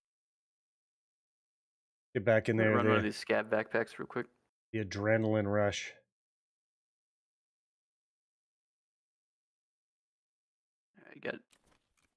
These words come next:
Speaker 2: man, he just made me burn through that med, the meds I brought.
Speaker 1: Yeah, I'm gonna run a, a scav backpack as well. Not bad. I traded a bar of soap for it.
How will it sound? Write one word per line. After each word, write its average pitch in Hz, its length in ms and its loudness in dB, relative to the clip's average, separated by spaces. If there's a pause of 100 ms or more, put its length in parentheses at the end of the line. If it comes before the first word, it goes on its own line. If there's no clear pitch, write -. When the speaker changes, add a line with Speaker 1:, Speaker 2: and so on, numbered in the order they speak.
Speaker 2:
man, 107 360 0
he 120 120 -8 (680)
just - 120 -12
made 110 120 0
me 107 80 -2
burn 117 260 0
through 117 120 -2
that 110 100 0
med, 120 300 -4 (800)
the - 60 -8
meds 120 240 -4
I 113 60 0
brought. 120 220 -4 (1000)
Speaker 1:
Yeah, 107 80 -4
I'm 107 60 -4
gonna 113 140 0
run 104 400 2
a, 98 400 -2 (120)
a 113 60 -8
scav 101 320 -2
backpack 101 460 -4
as 92 140 -6
well. 95 280 -4 (1080)
Not 104 140 -6
bad. 113 240 -4 (440)
I - 40 0
traded 139 340 4
a 117 60 6
bar 117 240 6
of 101 80 2
soap 107 260 0
for 123 240 0
it. 131 140 -6